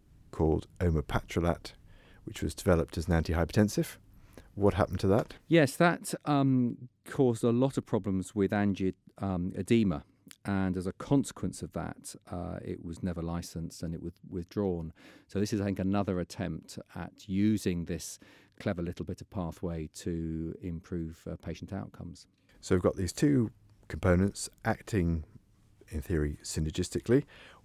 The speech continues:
Speaker 1: What about the evidence that it makes a difference? What are we basing it on?
Speaker 2: So we've got a big study called Paradigm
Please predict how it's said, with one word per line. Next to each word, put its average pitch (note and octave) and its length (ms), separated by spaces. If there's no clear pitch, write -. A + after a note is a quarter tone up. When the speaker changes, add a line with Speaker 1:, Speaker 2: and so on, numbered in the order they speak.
Speaker 1:
What B2+ 400
about A#2+ 200
the G#2+ 140
evidence G2 640
that F#2 440
it - 120
makes E2+ 320
a F2+ 40
difference? E2+ 440
What G#2 200
are G#2+ 40
we G2+ 100
basing F#2 300
it D#2 100
on? C#2 240
Speaker 2:
So E3+ 260
we've C#3 120
got D3 120
a D3 60
big F#3 220
study G#2+ 220
called G2+ 280
Paradigm G2 640